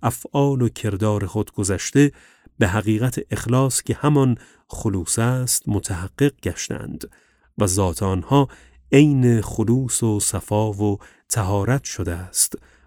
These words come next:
و سر آنان مطهر و نفس آنها عین حقیقت و واقعیت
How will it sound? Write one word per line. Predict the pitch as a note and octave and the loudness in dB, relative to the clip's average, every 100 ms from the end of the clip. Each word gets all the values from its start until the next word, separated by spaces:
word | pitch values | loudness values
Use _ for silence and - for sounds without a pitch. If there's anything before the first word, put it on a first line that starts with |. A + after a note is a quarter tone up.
| - | -2
و | G#3 | 2
سر | - C#3 C#3 A#2 - | 2 2 2 0 0
آنان | A#2+ A#2 C#3+ D3 - _ _ | 2 4 6 4 0 _ _
مطهر | G#2+ - F#2+ - - C#3+ C#3+ | -2 0 -4 -4 -2 0 0
و | A2 G2+ | -2 2
نفس | A2 C3 - | 2 2 0
آنها | B2 A#2+ G#2 C#3 C3+ - _ _ | 0 0 2 0 0 -6 _ _
عین | - D3 C#3+ | 4 4 4
حقیقت | B2+ - G#2+ G#2 F#2+ B2 C3 - | 0 0 -2 -2 0 0 -2 -2
و | |
واقعیت | A2 G2+ F2+ G2+ F#2 F#2 B2+ C3+ | -2 0 -2 0 -4 2 2 2